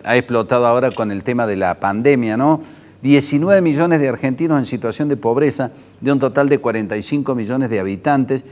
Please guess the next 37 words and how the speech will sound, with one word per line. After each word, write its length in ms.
con 180
un 140
dato 280
también, 440
eh, 360
muy 220
cruel, 320
¿no? 320
Cuatro 300
millones 360
setecientas 540
mil 140
personas 460
en 60
la 120
República 480
Argentina 440
ya 160
no 140
tienen 360
ni 80
siquiera 540
para 340
comer. 400
¿Qué 140
pasa 720
entre 300
la 160
pobreza 440
y 40
la 80
indigencia 600
aquí 160
en 80
el 100
Gran 220
Córdoba? 420